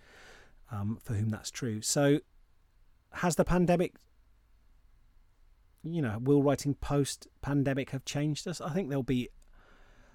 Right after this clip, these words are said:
a wa-, a rash of shitty books, um, <laughs> that are pandemic diaries, and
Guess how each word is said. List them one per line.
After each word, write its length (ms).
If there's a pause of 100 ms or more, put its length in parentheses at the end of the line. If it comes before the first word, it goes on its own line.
(160)
a 80
wa-, 260
a 100
rash 460
of 180 (1700)
shitty 560
books, 580 (680)
um, 520
<laughs> 60
that 580
are 520 (1400)
pandemic 540
diaries, 640 (1040)
and 300